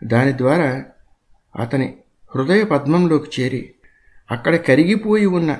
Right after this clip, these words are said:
శ్రీరామలింగ శరీరాన్ని బయటకు ఆకర్షించి దానిని నాడులలోకి ప్రవేశపెట్టాడు. ఈ విధంగా నాడీ రంధ్రాలలోకి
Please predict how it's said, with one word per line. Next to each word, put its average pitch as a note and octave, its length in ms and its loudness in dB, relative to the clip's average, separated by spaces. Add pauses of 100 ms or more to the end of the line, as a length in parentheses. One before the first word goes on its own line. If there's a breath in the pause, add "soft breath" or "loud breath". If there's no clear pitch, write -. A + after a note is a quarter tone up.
(260)
శ్రీరామలింగ F3 1160 2
శరీరాన్ని D#3 680 0 (320)
బయటకు D3+ 500 2 (260)
ఆకర్షించి B2+ 600 -4 (800)
దానిని C3+ 500 0 (460)
నాడులలోకి D3+ 840 2 (320)
ప్రవేశపెట్టాడు. B2 760 -2 (500)
ఈ A#2 180 -2
విధంగా C#3 440 0 (1000)
నాడీ B2+ 500 4
రంధ్రాలలోకి F3+ 880 0